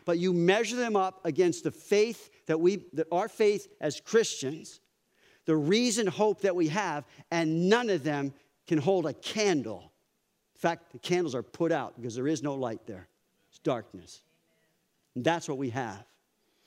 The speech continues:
There is no other Jesus in all time and space. One is Jesus of Nazareth, verse, uh, eighteen. "We must tell them what we have seen and heard about Jesus."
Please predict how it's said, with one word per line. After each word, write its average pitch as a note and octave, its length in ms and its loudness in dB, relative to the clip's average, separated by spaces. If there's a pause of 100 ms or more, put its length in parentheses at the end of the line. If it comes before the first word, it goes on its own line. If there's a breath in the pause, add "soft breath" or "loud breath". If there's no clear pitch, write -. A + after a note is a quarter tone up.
(420 soft breath)
There E3+ 140 4
is C#3 100 -2
no G3 180 6
other F#3+ 200 2
Jesus G3 360 0
in F#3 60 4
all E3+ 140 0
time F#3+ 340 -2
and F#3 100 0
space. G3+ 460 0 (220 loud breath)
One F3+ 240 4
is C3+ 160 -2
Jesus F#3+ 400 0
of B2+ 100 -2
Nazareth, C#3 720 0
verse, D3 320 -4 (280)
uh, C3+ 200 -4
eighteen. D#3+ 580 2 (1300 loud breath)
"We G#3 240 4
must G#3 300 0
tell G3+ 240 2
them G3 160 2
what F3 180 2
we E3 100 4
have D3 140 0
seen F#3+ 460 2
and C#3+ 120 -4
heard D3+ 420 -2 (200 soft breath)
about B2+ 300 -6
Jesus." G#2+ 580 -6